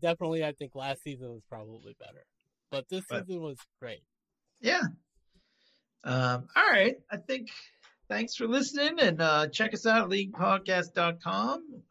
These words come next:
Speaker 2: uh, wherever you get your podcasts, Stitcher, Spotify. We're still on there. We haven't, you know, gotten off or whatever, but, uh, <laughs> anywhere you get
Speaker 1: <laughs>
Speaker 2: podcasts, and, uh, yeah,
Speaker 1: We can't
Speaker 2: like
Speaker 1: afford to, like, be in less places.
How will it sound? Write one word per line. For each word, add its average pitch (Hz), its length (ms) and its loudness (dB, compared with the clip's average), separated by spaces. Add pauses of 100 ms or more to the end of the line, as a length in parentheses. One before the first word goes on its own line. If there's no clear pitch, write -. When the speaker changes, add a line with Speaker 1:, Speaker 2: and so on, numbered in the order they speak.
Speaker 2:
uh, 85 180 -4
wherever 135 320 4
you 135 80 2
get 143 220 -2
your 131 80 -16
podcasts, 147 600 -2 (140)
Stitcher, 131 500 -8 (440)
Spotify. 202 760 2
We're 175 140 -6
still 170 340 -8
on 139 180 -6
there. 147 140 -6
We 156 120 -6
haven't, 143 280 -6 (280)
you 80 140 -12
know, 135 160 -10 (300)
gotten - 220 -8
off 135 260 0 (200)
or - 100 -18
whatever, 160 380 0
but, 151 180 -6
uh, 143 240 2 (240)
<laughs> - 640 -8
anywhere 247 320 6
you 190 80 2
get 185 200 0
Speaker 1:
<laughs> - 0 -
Speaker 2:
podcasts, 220 760 -4
and, 165 240 -8
uh, 151 420 -2
yeah, 202 160 0
Speaker 1:
We 175 260 2
can't 247 160 6
Speaker 2:
like 190 120 2
Speaker 1:
afford 185 360 2
to, 156 140 0
like, 131 320 -2
be 139 120 -8
in 120 180 -8
less 120 360 -12 (100)
places. 107 440 -18